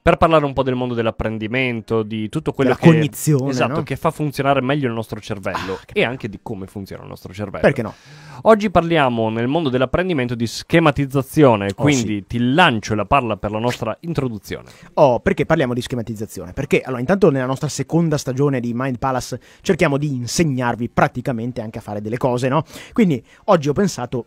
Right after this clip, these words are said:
Speaker 2: perché non insegnarvi come si fa uno schema in maniera corretta, quindi quali sono i principi che ci stanno dietro, ma soprattutto poi che cosa devo fare concretamente, perché, insomma,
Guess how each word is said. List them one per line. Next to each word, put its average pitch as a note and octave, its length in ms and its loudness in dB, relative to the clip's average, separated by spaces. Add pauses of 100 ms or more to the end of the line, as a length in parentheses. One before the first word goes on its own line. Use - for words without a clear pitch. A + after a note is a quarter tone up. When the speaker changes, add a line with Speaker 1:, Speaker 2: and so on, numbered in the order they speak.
Speaker 2:
perché F#3 300 4
non B2+ 420 0
insegnarvi C#3 500 -4
come D3+ 220 2
si - 140 -4
fa - 260 -10
uno C#3+ 180 0
schema G#2+ 360 -6
in A2+ 80 -6
maniera G#2 320 -6
corretta, A#2+ 480 -2
quindi A2+ 180 -6
quali A#2+ 160 -2
sono C#3 120 -2
i A#2+ 60 -2
principi A#2+ 340 -4
che A#2 80 -4
ci - 80 -12
stanno C#3 200 -2
dietro, E3 280 2
ma C#3 100 0
soprattutto C3+ 420 -2
poi A#2+ 140 -4
che - 80 -16
cosa D#3 160 -2
devo A#2+ 140 0
fare A#2 160 -6
concretamente, G2+ 640 -8
perché, - 220 -16
insomma, - 240 -20